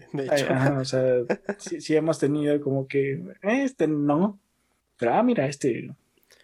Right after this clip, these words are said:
Speaker 1: Bueno, pero eso, eso significa que realmente somos críticos de la, de todo lo que escuchamos, ¿no? O sea, por ejemplo,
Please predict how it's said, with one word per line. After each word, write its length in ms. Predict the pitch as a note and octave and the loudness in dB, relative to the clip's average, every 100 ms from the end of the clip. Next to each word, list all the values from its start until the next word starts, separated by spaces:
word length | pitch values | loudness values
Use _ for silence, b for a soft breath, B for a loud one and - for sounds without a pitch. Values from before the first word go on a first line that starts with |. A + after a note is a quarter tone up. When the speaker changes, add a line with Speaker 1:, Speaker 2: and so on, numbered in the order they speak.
| b - | b 0
Speaker 1:
Bueno, 160 | A#3+ | 2
pero 140 | G3+ F#3+ | 2 -2
eso, 140 | G3 | -2
eso 120 | G#3 G#3+ | -6 -4
significa 320 | G#3 F3 F#3 | -4 0 0
que 100 | D#3+ | 0
realmente 380 | D3+ D#3 D#3+ - | 0 0 -2 -2
somos 380 | E3 D3+ - - | -4 -4 -8 -18
críticos 560 | - D#3 D#3 F3+ E3+ D#3 | -6 -4 -4 -4 -2 -2
de 120 | C#3 | -2
la, 540 | B2 A2+ A2+ A2+ - - | -4 -6 -4 -4 -6 -12
de 460 | D3+ C3+ C3 B2+ B2 | -20 -12 -6 -6 -6
todo 340 | - D3 F#3+ | -2 0 2
lo 120 | D3+ | 0
que 80 | C#3 | -4
escuchamos, 460 | - C3+ G3+ G#3+ B2+ | -12 -10 -8 -6 -4
¿no? 100 | C#3 | -6
O 60 | D3 | -6
sea, 240 | C#3+ B2+ _ _ _ _ _ _ _ _ _ _ _ | -6 -6 _ _ _ _ _ _ _ _ _ _ _
por 120 | C#3+ | -4
ejemplo, 280 | F#3 F#3+ | -2 -2